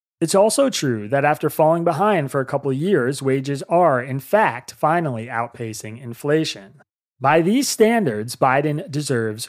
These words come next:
credit. Anyone who praised historically low unemployment and G D P growth under Trump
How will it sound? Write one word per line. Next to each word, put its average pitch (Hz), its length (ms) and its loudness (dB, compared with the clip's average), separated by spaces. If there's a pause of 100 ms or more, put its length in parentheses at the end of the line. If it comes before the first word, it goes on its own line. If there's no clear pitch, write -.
credit. 190 440 -2 (320)
Anyone 170 540 2
who 160 160 -2
praised 156 400 0
historically 156 560 2
low 131 240 2
unemployment 139 680 -2
and 131 160 -2
G 135 160 -2
D 135 120 0
P 143 200 -2
growth 135 300 2
under 120 220 -6
Trump 160 440 0